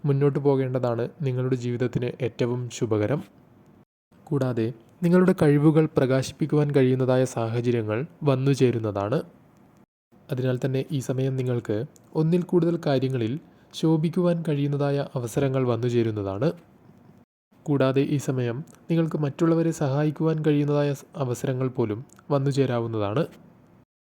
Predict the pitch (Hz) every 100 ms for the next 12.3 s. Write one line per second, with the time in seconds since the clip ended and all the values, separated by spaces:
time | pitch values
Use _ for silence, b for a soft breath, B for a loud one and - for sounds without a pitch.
0 | - 127 143 127 113 160 - - 156 160
1 | 165 156 147 160 - 170 147 123 113 147
2 | - - 160 151 180 180 180 175 165 156
3 | 151 151 139 131 139 139 135 139 123 123
4 | 135 135 139 131 131 135 117 117 104 143
5 | - - - 170 165 165 175 170 175 170
6 | 160 143 143 143 135 127 120 107 156 -
7 | _ 147 135 135 139 - 131 131 139 123
8 | 110 107 135 - - _ _ _ _ _
9 | _ _ _ - - 151 151 143 - 151
10 | 143 131 110 127 - _ - 170 165 170
11 | 170 - 156 151 143 165 160 139 135 143
12 | 151 151 151